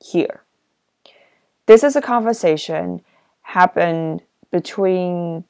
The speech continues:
the leading actor, Dexter, his boss, and him. And the scene happened, um, when Dexter got fired from this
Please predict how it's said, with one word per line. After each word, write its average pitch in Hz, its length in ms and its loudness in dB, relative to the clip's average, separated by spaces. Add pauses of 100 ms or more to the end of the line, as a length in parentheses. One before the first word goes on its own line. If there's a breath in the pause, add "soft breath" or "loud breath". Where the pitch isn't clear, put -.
the 165 120 4
leading 180 500 2
actor, 170 600 -2 (100)
Dexter, 233 640 0 (260)
his - 220 -6
boss, 180 500 0 (480)
and 175 180 -4
him. 160 360 -10 (1500)
And 208 100 2
the 208 60 8
scene 214 500 0 (200)
happened, 175 1000 -2 (240)
um, 156 440 -4
when 165 220 2
Dexter 180 520 0
got 165 200 0
fired 160 640 0 (140)
from 160 600 -6
this - 500 -2